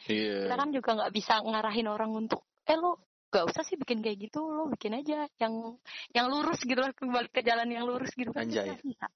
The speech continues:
Speaker 2: <laughs>
Speaker 1: Nggak bisa, kita nggak bisa memaksa orang untuk
Speaker 2: Heeh.
Speaker 1: melakukan apa yang kita pengen ke orang itu gitu loh, nggak bisa.
Speaker 2: Iya, gitu sih. <laughs>
Speaker 1: Obrolannya random
Speaker 2: Oh.
Speaker 1: banget, tapi seru sih.
Speaker 2: <laughs>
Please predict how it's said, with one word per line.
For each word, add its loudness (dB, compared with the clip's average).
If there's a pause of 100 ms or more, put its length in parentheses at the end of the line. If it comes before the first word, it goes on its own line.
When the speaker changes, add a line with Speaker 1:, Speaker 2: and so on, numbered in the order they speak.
(160)
Speaker 2:
<laughs> 2
Speaker 1:
Nggak -2
bisa, 0
kita 0
nggak -2
bisa 0
memaksa 0
orang 0
untuk 4
Speaker 2:
Heeh. 0
Speaker 1:
melakukan -2 (200)
apa -2
yang -2 (320)
kita 0
pengen 0
ke -6
orang -2
itu -2 (120)
gitu -8
loh, -8 (240)
nggak -8
bisa. -2 (720)
Speaker 2:
Iya, -2
gitu -2
sih. 4 (220)
<laughs> 2
Speaker 1:
Obrolannya 2
random 0
Speaker 2:
Oh. -4
Speaker 1:
banget, 2
tapi 0
seru 0
sih. -2 (480)
Speaker 2:
<laughs> 2